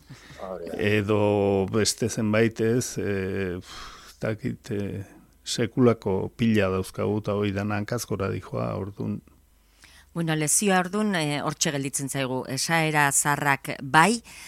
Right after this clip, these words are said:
Speaker 3: en, duten bizitasunagatik eta, bueno, eta esaera,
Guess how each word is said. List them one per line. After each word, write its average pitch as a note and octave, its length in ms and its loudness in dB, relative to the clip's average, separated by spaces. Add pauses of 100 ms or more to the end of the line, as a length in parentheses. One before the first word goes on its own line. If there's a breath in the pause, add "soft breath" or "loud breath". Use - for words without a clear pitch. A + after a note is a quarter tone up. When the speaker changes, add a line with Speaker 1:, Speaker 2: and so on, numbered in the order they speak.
(340 loud breath)
Speaker 3:
en, C#3+ 840 0
duten D3+ 320 4
bizitasunagatik D3 1160 2
eta, C3 720 4
bueno, C3 340 -4
eta A2+ 380 -6
esaera, D3 600 4